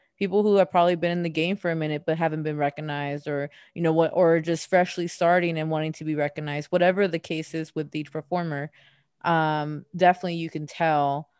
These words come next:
like, th-, there was no crowd. Like, they were filming video of performances and there was no crowd. Like, I can only imagine what the performers were thinking or feeling when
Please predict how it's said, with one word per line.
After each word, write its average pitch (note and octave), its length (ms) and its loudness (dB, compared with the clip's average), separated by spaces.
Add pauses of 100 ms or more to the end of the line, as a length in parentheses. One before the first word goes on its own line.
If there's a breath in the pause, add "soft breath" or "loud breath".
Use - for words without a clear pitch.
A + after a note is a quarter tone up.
(260)
like, D3 560 0 (1000)
th-, - 140 -20
there E3 100 2
was A3+ 160 0
no D#4 100 -6
crowd. F#3 400 -4
Like, D3+ 140 -4 (100)
they F3 160 2
were A3+ 120 2
filming G#3+ 760 -2
video E3+ 600 0
of E3 160 -4
performances G3 800 -4
and E3 80 -4
there E3 80 0
was G#3 160 -4
no A#3 100 0
crowd. A3+ 400 -4
Like, D3+ 220 0
I G3 100 -2
can G#3 220 -2
only G3+ 260 0
imagine F3+ 460 -2
what E3 160 -4
the E3 60 -12
performers D#3+ 460 -10
were D3+ 120 -10
thinking D#3 440 -6 (300 loud breath)
or F3+ 140 0
feeling F3 580 -4 (380 soft breath)
when F#3+ 520 2